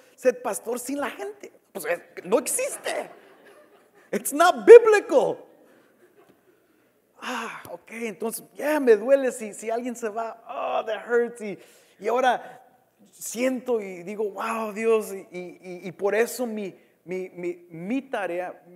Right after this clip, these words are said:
mi mayor oportunidad de aconsejarte, de, de pasar tiempo contigo, es enseñándote la palabra,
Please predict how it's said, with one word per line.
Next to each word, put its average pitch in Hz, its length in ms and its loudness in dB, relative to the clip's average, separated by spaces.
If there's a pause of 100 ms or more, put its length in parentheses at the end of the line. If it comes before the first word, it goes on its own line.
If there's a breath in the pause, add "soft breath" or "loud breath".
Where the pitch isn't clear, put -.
(120)
mi 202 220 -6
mayor 214 680 -2 (880)
oportunidad 170 560 -6
de 196 200 -4 (580)
aconsejarte, 156 1000 -10
de, 143 200 -10 (220 soft breath)
de 160 100 -4
pasar 165 340 -6
tiempo 180 460 -10
contigo, 170 500 -12 (260 loud breath)
es 190 300 -10
enseñándote 185 920 -12
la 147 160 -14
palabra, 160 360 -14